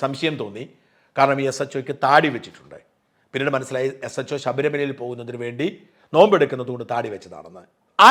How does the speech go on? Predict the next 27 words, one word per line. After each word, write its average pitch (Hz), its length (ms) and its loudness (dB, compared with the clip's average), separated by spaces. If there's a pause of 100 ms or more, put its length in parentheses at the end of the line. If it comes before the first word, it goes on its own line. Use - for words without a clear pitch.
എസ് 233 120 -6
എച്ച് 165 140 -2
ഒ - 80 -2
പറയുന്നത് 127 360 -2 (240)
ഉത്സവ 208 460 -2
സീസണായി 123 520 -4 (560)
ധാരാളം 156 440 6 (220)
ഉത്സവങ്ങൾ 139 520 -6
നടക്കാൻ 117 360 -6
പോകുന്നു. 113 300 -8 (920)
അതിൻ്റെ 190 300 4 (260)
പദ്ധതി 180 380 4
ഇടുന്നവർ, 143 300 -2 (120)
പ്ലാൻ 165 280 4
ഇടുന്നവർ 127 360 -4 (580)
ഒരു 240 240 6
കാര്യം 151 280 6
പ്രത്യേകം 151 440 0
ശ്രദ്ധിക്കണം. 127 480 -2 (680)
ബഹുമാനപ്പെട്ട 226 500 6 (100)
കേരള 196 300 6
ഹൈക്കോടതിയുടെ 147 580 0
ഒരു 139 100 -4 (260)
കണ്ണ് 185 380 2 (460)
നമ്മുടെ 147 320 2
മേലുണ്ട്. 120 380 0 (540)
അതുകൊണ്ട് 170 520 2